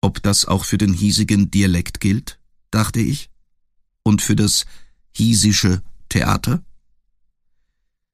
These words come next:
Wie um das Kellnerinnenverdikt zu überprüfen,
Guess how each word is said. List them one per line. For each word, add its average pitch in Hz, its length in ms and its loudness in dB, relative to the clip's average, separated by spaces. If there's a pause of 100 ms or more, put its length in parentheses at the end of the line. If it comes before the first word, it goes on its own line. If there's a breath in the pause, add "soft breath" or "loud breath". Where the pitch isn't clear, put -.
(260)
Wie 151 240 2
um 165 140 4
das 147 220 2
Kellnerinnenverdikt 131 960 2
zu - 120 0
überprüfen, 135 840 0